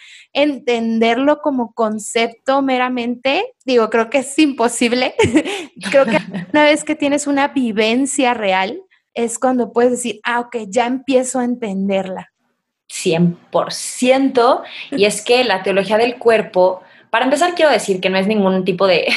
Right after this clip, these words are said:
Speaker 2: <laughs> secta, no sé, de repente la gente escucha como, "Ah,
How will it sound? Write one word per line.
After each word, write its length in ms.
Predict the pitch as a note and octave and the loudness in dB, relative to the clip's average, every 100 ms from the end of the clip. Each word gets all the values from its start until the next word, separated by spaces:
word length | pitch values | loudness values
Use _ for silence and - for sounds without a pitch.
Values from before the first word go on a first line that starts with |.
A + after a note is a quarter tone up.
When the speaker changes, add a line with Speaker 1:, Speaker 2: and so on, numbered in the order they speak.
| - | -2
Speaker 2:
<laughs> 160 | G#3+ | -6
secta, 1040 | - - G#3+ - - G#3+ G3+ G3+ F3 E3 E3 | -6 -2 0 -2 -2 0 2 4 4 4 2
no 200 | G3 G#3+ | 2 2
sé, 280 | A#3+ E3+ | 4 4
de 80 | E3 | 2
repente 460 | F3+ G3 A3 A3 C4 | 2 2 0 2 2
la 120 | A3 | 0
gente 160 | B3+ A3 | 0 -2
escucha 220 | B3+ A#3+ | 0 0
como, 240 | G3 G3 | 2 2
"Ah, 180 | - F#4+ | 2 0